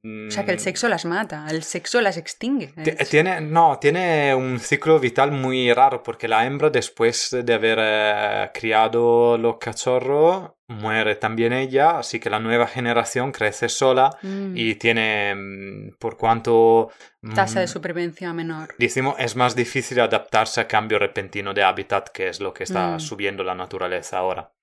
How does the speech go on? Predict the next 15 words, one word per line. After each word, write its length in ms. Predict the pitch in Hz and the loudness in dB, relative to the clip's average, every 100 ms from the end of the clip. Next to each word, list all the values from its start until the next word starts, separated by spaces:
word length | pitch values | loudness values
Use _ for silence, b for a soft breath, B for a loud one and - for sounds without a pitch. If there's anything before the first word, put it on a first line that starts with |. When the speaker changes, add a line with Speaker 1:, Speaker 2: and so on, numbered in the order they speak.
| _ | _
Speaker 2:
Pues 280 | 277 311 - | -2 -2 -2
muy 100 | 135 | -2
bien, 200 | 101 90 | -2 -2
el 140 | 131 139 | -2 0
primero 560 | 170 180 220 233 233 - | 0 4 6 4 2 0
ha 140 | 117 | -2
ido. 200 | 98 90 - | -2 -8 -6
Speaker 1:
Next, 300 | 254 233 - | -6 -4 -4
next, 240 | 254 - | -4 -2
Speaker 2:
Next 220 | 131 175 202 | 0 2 4
Speaker 1:
me 40 | |
gusta 240 | 247 214 196 | 4 2 0
Speaker 2:
one. 40 | |
Speaker 1:
este. 160 | 175 131 | 0 -2
Speaker 2:
<laughs> 720 | - 113 247 127 302 - | -2 -2 -2 0 0 0